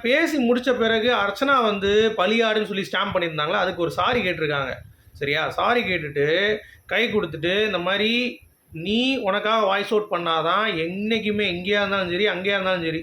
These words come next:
பொழைக்க முடியும். So, அதை முத நீ பார்த்துக்கோ, யாருக்கிட்டையும் இன்ஃப்ளூயன்ஸ் ஆகாத, சரியா? உன்னோட லைஃபுக்கு all the best" அப்படின்ற அந்த வார்த்தையை சொல்லி வெளியேத்தி விட்டுருக்காங்க. So,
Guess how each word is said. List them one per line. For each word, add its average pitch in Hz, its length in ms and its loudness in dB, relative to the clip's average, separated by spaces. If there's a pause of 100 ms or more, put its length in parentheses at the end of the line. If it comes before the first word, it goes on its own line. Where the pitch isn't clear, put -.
(540)
பொழைக்க 214 340 2
முடியும். 185 500 0
So, 151 200 -4
அதை 170 220 2
முத 196 240 0
நீ 220 180 2
பார்த்துக்கோ, 165 460 0
யாருக்கிட்டையும் 165 520 0
இன்ஃப்ளூயன்ஸ் 160 380 -4
ஆகாத, 139 320 0 (640)
சரியா? 147 380 -2
உன்னோட 175 280 0
லைஃபுக்கு 170 380 0
all 160 140 2
the 151 120 -2
best" 151 260 -4
அப்படின்ற 165 380 -4
அந்த 160 140 -2
வார்த்தையை 156 400 -2
சொல்லி 151 260 -4 (600)
வெளியேத்தி 170 400 -2
விட்டுருக்காங்க. 147 500 -2 (160)
So, 196 120 -6